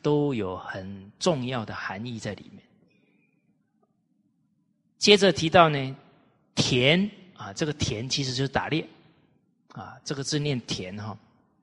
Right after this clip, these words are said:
田于有洛之表啊，它是在洛河啊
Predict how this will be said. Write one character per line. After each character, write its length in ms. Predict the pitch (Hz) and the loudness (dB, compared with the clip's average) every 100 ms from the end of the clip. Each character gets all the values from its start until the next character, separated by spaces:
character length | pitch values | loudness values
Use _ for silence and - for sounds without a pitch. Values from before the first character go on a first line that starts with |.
| _ _ _ _ _ - | _ _ _ _ _ -4
田 360 | - 147 214 | 0 4 4
于 680 | 247 147 147 151 127 120 127 | 4 4 4 4 2 -2 0
有 360 | 120 110 101 101 | 2 2 0 2
洛 380 | 160 208 127 | 8 10 10
之 240 | 107 - 151 | 4 0 -2
表 440 | - - 90 - - _ _ _ _ _ _ - - _ _ | -2 -4 -4 -10 -18 _ _ _ _ _ _ -20 -20 _ _
啊， 180 | - - | -20 -6
它 160 | - | -4
是 100 | 135 | -4
在 160 | 135 135 | -2 -2
洛 320 | 135 226 185 | 6 10 10
河 380 | 127 - 92 95 | 8 0 -4 -6
啊 160 | 95 | -6